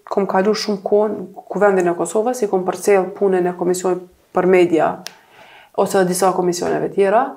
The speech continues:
edhe kur ka pas proceset e emërimit ndaj zyrtari me një komis-, me një institucion që ka të bëjë me media, e kena monitoru.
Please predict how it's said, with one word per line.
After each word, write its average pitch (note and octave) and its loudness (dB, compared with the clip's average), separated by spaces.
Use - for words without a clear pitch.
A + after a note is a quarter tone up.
edhe G3 4
kur G3 0
ka G3 2
pas C4 4
proceset G#3+ 0
e G3+ 2
emërimit F#3+ 2
ndaj F3+ 4
zyrtari F3 0
me F3 2
një E3+ 4
komis-, E3+ -2
me F3+ 2
një F3 4
institucion F3+ -4
që - -8
ka F3+ 0
të E3+ -8
bëjë E3+ 0
me E3 -2
media, G#3+ 2
e F3+ -6
kena F#3 2
monitoru. F3+ 2